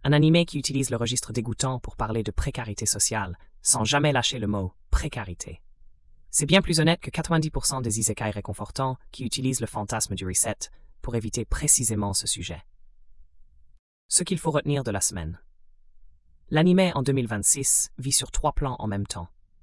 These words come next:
Un plan blockbuster global, où Demon Slayer redéfinit ce qu'un film d'animation peut faire au box-office,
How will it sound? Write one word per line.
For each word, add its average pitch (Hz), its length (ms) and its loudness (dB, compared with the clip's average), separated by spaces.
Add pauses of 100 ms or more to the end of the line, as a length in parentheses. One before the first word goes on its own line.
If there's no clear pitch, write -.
(420)
Un 143 80 2
plan 147 220 6
blockbuster 135 600 2
global, 104 520 -2 (120)
où 139 80 -2
Demon 143 300 4
Slayer 117 420 2
redéfinit 139 540 0
ce - 80 -2
qu'un 110 140 -6
film 143 240 -2
d'animation 117 520 -2
peut - 120 -8
faire 110 260 -6
au 98 60 -8
box-office, - 680 -4